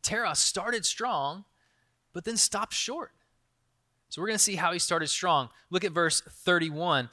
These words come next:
Uh, to initially leave their homeland of Ur,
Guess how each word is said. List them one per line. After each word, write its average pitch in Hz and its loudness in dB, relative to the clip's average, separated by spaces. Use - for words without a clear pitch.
Uh, 151 0
to 196 2
initially 208 4
leave 180 0
their 165 4
homeland 151 -2
of 147 -2
Ur, 160 2